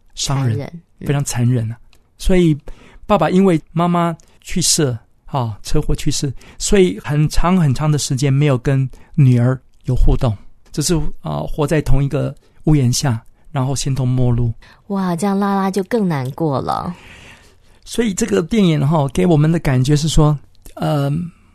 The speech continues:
Speaker 1: 当我们人生碰到困境的时候，碰到问题的时候，我觉得我们常常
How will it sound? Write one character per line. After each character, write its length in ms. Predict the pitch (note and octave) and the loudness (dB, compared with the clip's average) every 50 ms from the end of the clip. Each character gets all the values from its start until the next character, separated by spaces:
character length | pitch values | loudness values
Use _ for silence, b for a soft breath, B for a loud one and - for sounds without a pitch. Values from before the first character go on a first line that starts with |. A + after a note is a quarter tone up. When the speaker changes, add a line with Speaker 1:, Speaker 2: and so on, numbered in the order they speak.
| _ - - - - | _ -20 -20 -4 2
Speaker 1:
当 120 | G#3+ A3 | 6 6
我 60 | A#3 | 8
们 160 | F#3 D#3 E3 F3+ | 8 8 6 6
人 200 | D#3 D#3+ D#3 E3 | 6 6 4 4
生 160 | - - F3 | 4 6 6
碰 120 | - - E3+ | 6 6 6
到 100 | E3 D3+ | 4 4
困 260 | - - F3 D3+ C3+ | 4 6 6 6 6
境 140 | D#3+ C#3 B2+ | 4 2 2
的 100 | B2+ A#2+ | 2 0
时 180 | - - C3 | -2 -4 -4
候， 220 | A2 A2 C3+ A#2+ G#2 G2+ - - - - - | -6 -4 -6 -6 -8 -10 -12 -18 -20 -16 -4
碰 120 | - - F3+ | 0 2 4
到 100 | F3 E3 | 4 4
问 160 | E3 E3 D3 | 4 2 2
题 140 | C3+ - C3+ | 0 -2 -4
的 120 | B2 B2+ | -6 -6
时 160 | A#2+ - - | -6 -6 -6
候， 180 | B2+ A#2 A2+ G#2+ - _ _ _ _ _ - - | -6 -6 -8 -8 -12 _ _ _ _ _ -18 -10
我 80 | - D3 | -8 -4
觉 120 | C#3 G#3+ | -2 0
得 120 | F#3+ F#3+ E3+ | 2 2 4
我 60 | D3 | 4
们 120 | C#3+ D#3 | 4 2
常 180 | - - D#3 D3 | 2 2 0 0
常 400 | C#3 C#3 C#3 C3 C#3 C#3+ D3 C#3+ | 0 0 -2 -2 -2 -2 -4 -6